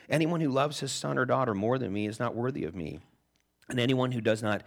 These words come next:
take his cross and follow me is not worthy of me. Whoever finds his life will lose it,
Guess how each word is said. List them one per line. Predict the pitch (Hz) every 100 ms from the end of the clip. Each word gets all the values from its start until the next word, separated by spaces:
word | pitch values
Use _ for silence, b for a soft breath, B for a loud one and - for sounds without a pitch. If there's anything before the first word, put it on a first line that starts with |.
| B B
take | - 139
his | 143 110
cross | - 120 113
and | 107 92
follow | 113 107
me | 95 90
is | 90
not | 92 87
worthy | 95 98 80
of | 78
me. | 82 82 B B B
Whoever | 120 123 113
finds | - 127 120
his | 117 107
life | 92 90 -
will | 87
lose | 92 87
it, | 82